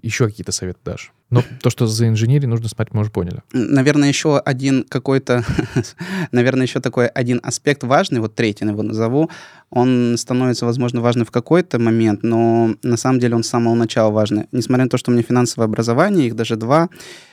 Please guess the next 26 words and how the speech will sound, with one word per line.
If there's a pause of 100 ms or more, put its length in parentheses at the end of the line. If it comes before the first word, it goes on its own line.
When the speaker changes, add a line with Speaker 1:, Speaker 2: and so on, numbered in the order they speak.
(120)
Speaker 2:
и
даже
несколько
там
больше, (360)
а,
я
до
какого-то
момента
не
до
конца
понимал,
насколько
прибыльна
компания,
где
денежный
каток
кончается,
как
кредитоваться,
какие
есть
инструменты,